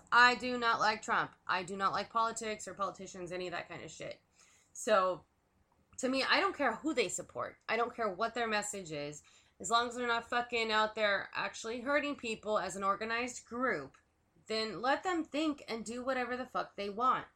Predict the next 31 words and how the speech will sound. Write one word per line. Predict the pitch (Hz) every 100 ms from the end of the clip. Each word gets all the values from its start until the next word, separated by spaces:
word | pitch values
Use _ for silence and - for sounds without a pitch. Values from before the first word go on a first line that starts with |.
| _ _ _ _
We're | 202 254
not | 269 -
stopping | - 233 247 240
crazy | 240 214 226 214 240
fucking | 220 233 226 226 226
religious | 220 214 208 196 196
people | - 185 185 185
from | 185 185 180
going | 185 202 208 202
and, | 190 185 190 -
you | 185
know, | 175
spouting | 180 - 208 202 220 202
their | 196
shit | 208 - 180 -
online, | 151 160 147 147 147 156 185 - _ _ -
or | 226
even | 277 285
going | 277 285 269
door | 240 240
to | 247
door | 214 214 226 180 165
to | 196
knock | 180 170 185 214 - -
on | 156
people's | 160 170 156 165 151
doors | 170 160 160 156
and | - 165
interrupt | 160 196 185 175 180 165
their | 170 165
dinners | 160 156 156 160